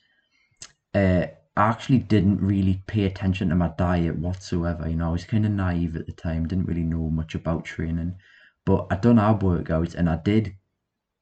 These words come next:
get, like, more of a six pack from those ab workouts, but it was because I didn't have, like, any stomach fat whatsoever. Um, you know, I was, I've always been very lean from, like, being young. I've always been very lean. So, you know, if you're already very lean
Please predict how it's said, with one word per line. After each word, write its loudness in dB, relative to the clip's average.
get, 4
like, 0
more 2
of 0
a -4
six -4
pack -6
from 0
those 2
ab 0
workouts, -4
but -6
it 2
was -2
because -6
I 0
didn't 0
have, -6
like, -4
any 2
stomach -2
fat -4
whatsoever. -6
Um, 2
you 2
know, 4
I 2
was, -2
I've -2
always 6
been 0
very 2
lean 0
from, -4
like, -6
being 2
young. -2
I've -8
always 0
been -2
very -2
lean. -4
So, 4
you 8
know, 6
if 0
you're 4
already 6
very 4
lean 4